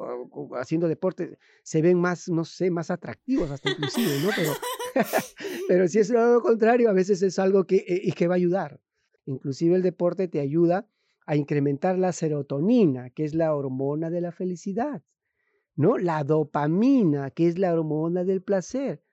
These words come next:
Pero si no hay, no hay nada de eso, yo, la verdad, ¿cómo? O sea, y por eso es que las personas deprimidas que tienen ansiedad están metidas en su cuarto, "La vida no vale nada,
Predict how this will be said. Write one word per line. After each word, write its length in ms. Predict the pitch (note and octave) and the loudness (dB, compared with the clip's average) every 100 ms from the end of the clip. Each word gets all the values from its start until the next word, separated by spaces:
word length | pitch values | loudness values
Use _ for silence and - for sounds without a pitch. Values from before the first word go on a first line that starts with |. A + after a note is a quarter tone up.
| _ _ _ _ | _ _ _ _
Pero 200 | D#3+ E3 | 2 2
si 120 | D3+ F#3+ | 2 0
no 160 | B3 | 0
hay, 340 | C#4+ C4 G3+ F#3+ | 0 0 0 -2
no 280 | G#3 A#3+ | -2 -2
hay 160 | C#4+ C4+ | -2 0
nada 260 | A3 A3+ G#3 | 0 2 0
de 60 | |
eso, 140 | - F3+ | 0 -2
yo, 180 | G3 A#3 | -2 0
la 160 | E3 D3+ | 0 0
verdad, 260 | D3+ F3+ | -4 -6
¿cómo? 420 | - D#4+ A#3+ C#3 C3+ | -2 0 0 -2 -6
O 60 | |
sea, 140 | C#3 E3 | -4 -4
y 160 | D#3 | -4
por 160 | C#3+ D3+ | -2 -2
eso 120 | E3 | -2
es 80 | A#3 | -6
que 80 | A#3 | -4
las 120 | F3+ | -4
personas 340 | C#3 F3 G3 F#3 | -6 -2 -2 0
deprimidas 580 | F#3 F3+ E3 D#3 D#3+ | -2 0 0 0 -4
que 100 | - B2+ | -8 -8
tienen 340 | D#3 D#3 F3 | -4 -2 -2
ansiedad 360 | E3+ E3 D3 - _ _ _ | -4 -6 -10 -12 _ _ _
están 260 | - D#3+ D3+ | -6 -2 0
metidas 400 | D3+ A3 B3+ G#3+ | 0 0 0 0
en 60 | G#3+ | -4
su 100 | G#3 | 0
cuarto, 400 | G3+ F#3+ G3 F3 | 0 0 -4 -4
"La 200 | C#3+ C#3 | -4 -2
vida 200 | D3+ C#3+ | 0 0
no 140 | C#3 | -2
vale 220 | C3+ C3 | -4 -6
nada, 480 | D3+ G3 G3 F#3+ | -6 -4 -4 -6